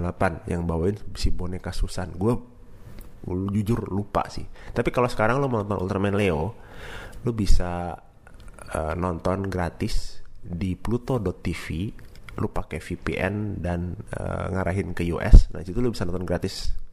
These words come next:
beberapa, eh, serial Tokusatsu di channel Shout-, eh, Shoutok-,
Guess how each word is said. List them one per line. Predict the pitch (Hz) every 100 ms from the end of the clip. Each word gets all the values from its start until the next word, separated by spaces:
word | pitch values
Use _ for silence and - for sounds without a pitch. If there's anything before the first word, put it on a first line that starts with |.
| - -
beberapa, | - 90 90 98 - 101 - - - - - - - - - -
eh, | 101 98 98 95 92
serial | - - 107 95
Tokusatsu | 92 101 98 104 98 - 117 147 - - - - - - -
di | 92 107
channel | - 101 98 101
Shout-, | - - 101 101 - - - - - 101
eh, | 95 -
Shoutok-, | - - 101 95 - 104 90 - - -